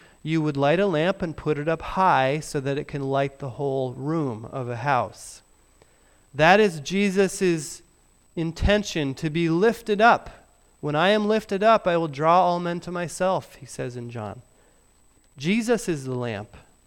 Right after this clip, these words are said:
Uh, but people didn't realize that at the time. Not even his disciples really grasped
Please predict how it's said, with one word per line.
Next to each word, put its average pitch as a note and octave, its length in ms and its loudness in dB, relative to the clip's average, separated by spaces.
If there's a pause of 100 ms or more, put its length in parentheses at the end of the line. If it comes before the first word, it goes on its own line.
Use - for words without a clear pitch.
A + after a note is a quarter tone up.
(1900)
Uh, D#3 160 4
but E3+ 180 2
people A#3 320 2
didn't F#3+ 200 2
realize E3 520 4
that C3 240 2
at C3 260 -2
the A#2+ 80 -6
time. G#2 420 -6 (1040)
Not E3+ 220 2
even G3 200 4
his F3+ 240 0
disciples D3+ 720 0
really C#3 260 -2
grasped C#3 800 0